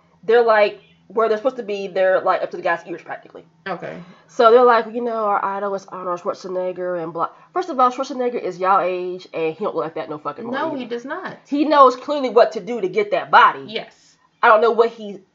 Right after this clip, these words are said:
Speaker 1: did back in those days fully. You
Speaker 2: But
Speaker 1: know what I'm saying? But
Speaker 2: No.
Speaker 1: so they're injecting this, and so they're saying, "You know, we don't advise young people to do this now."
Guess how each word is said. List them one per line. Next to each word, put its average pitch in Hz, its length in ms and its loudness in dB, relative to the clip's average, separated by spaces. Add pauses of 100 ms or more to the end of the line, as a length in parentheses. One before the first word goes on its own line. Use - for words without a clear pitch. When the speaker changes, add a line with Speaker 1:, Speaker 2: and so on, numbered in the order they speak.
Speaker 1:
did 208 260 -2 (140)
back 196 340 2
in 208 140 -2
those 180 180 0
days 185 280 -4
fully. 180 580 6 (480)
You 202 60 -16
Speaker 2:
But 202 140 0
Speaker 1:
know 180 100 2
what 165 80 0
I'm 165 100 -4
saying? 143 400 -10 (1080)
But 208 540 2 (100)
Speaker 2:
No. 180 720 -10 (140)
Speaker 1:
so 226 340 4
they're 247 220 4
injecting 208 420 -4
this, 196 120 -6
and - 80 -20
so 220 60 -4
they're 208 120 -6
saying, 208 300 -8
"You 247 60 -8
know, 208 140 -6
we 202 120 -2
don't 226 220 -2
advise 202 680 -6
young 180 340 -8
people 190 160 -14
to 160 60 -14
do 180 180 -4
this 180 240 -6
now." 180 400 -10